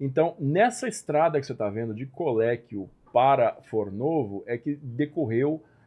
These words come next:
a, a batalha nos dias seguintes, né? Com os brasileiros forçando eles pro sul.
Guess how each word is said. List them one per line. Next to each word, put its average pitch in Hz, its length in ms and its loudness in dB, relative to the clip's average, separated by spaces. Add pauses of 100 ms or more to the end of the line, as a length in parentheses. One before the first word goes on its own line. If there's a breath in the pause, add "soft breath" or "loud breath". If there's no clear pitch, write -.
(140 soft breath)
a, 110 480 0
a - 20 0
batalha 120 600 0
nos 139 240 -6
dias 131 220 -4
seguintes, 117 540 -8
né? 101 220 -10 (300 soft breath)
Com 147 360 0
os 151 140 -2
brasileiros 131 680 0 (380)
forçando 151 640 -2
eles 143 140 -2
pro 175 180 -4
sul. 156 360 -4